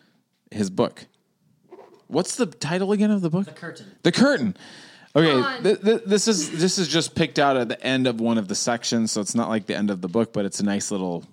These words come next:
Speaker 1: I think, a little ending to this conversation. Thankfully, we evolve as humans, and our communities and our minds build on what's been said and studied and discovered.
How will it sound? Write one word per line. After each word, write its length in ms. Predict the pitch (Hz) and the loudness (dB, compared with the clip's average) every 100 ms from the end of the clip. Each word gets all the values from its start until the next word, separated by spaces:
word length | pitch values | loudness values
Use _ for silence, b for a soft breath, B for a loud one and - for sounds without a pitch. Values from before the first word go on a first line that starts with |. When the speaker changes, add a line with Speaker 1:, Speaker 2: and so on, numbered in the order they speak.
| - | -12
Speaker 1:
I 100 | 98 | -8
think, 240 | 95 80 - | -6 -6 -6
a 60 | |
little 240 | 95 87 - _ _ _ - | -4 -4 -6 _ _ _ -4
ending 360 | 98 82 80 | -2 -2 -6
to 120 | 67 85 | -10 -12
this 320 | 64 - - _ | -10 -10 -12 _
conversation. 560 | - - - - - - B B B B _ | -14 -12 -12 -14 -16 -20 B B B B _
Thankfully, 880 | 143 170 165 - 160 147 147 143 143 _ | 2 2 0 -4 0 0 0 -2 -6 _
we 160 | 113 113 | 0 0
evolve 460 | 95 110 113 113 104 | 0 0 0 0 -2
as 120 | 95 | -2
humans, 640 | 110 107 131 190 196 - _ B B B B | 0 2 2 2 -2 -6 _ B B B B
and 120 | 113 | -2
our 100 | 107 | -2
communities 600 | - 113 131 147 143 127 | 0 0 2 0 0 0
and 80 | 113 | 0
our 80 | 107 | 0
minds 380 | 104 107 104 92 | 0 0 -2 -2
build 360 | 113 117 120 | -2 0 0
on 180 | 107 101 | 0 0
what's 200 | 98 - | -2 -6
been 380 | - 98 107 113 | -8 -4 0 0
said 380 | - 98 92 92 | -2 -6 -6 -4
and 100 | 95 | -4
studied 340 | - 90 90 | -4 -6 -6
and 100 | 85 | -6
discovered. 500 | 80 - 71 - - | -8 -10 -12 -16 -20